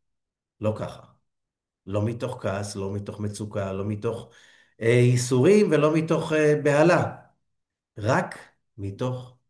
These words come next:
יראת שמיים. היראת שמיים מביאה אותנו לשער, אל רמת תודעה שאף פעם לא היינו בה, ולכן קרתה הבעיה, כדי לדחוף אותנו למדרגה שלא ידענו שהיא קיימת.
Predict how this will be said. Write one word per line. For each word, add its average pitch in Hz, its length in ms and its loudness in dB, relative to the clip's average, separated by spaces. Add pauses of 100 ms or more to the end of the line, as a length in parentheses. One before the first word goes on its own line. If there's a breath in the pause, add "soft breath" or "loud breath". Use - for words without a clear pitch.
(120)
יראת 95 320 -12 (300)
שמיים. 82 500 -12 (640 soft breath)
היראת 101 400 -4
שמיים 135 280 -2
מביאה 107 340 -2
אותנו 113 340 -4
לשער, 87 600 -4 (580)
אל 113 100 -2
רמת 110 380 0 (100)
תודעה 110 440 -4
שאף 104 380 -8
פעם 120 280 -6
לא 110 80 0
היינו 117 280 0
בה, 80 240 -10
ולכן 113 440 -2
קרתה 123 280 -4
הבעיה, 131 380 0 (1300)
כדי 156 640 4 (180)
לדחוף 139 440 -2
אותנו 110 340 -4 (1080)
למדרגה 117 640 0
שלא 120 280 -4
ידענו 127 320 -2
שהיא 123 180 -8
קיימת. 117 440 -4